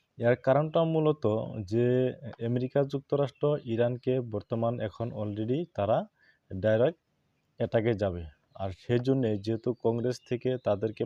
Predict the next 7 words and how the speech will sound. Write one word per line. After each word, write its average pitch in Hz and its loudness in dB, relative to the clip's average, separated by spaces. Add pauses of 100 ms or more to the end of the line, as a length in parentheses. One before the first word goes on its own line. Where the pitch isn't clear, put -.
পারমিশন 107 0
নিতে 113 -4
হয়, 107 -4 (540)
আহ, 95 -4
কোনো 104 -6
রাষ্ট্রপ্রধানের, 104 -2 (120)
ঠিক 160 -4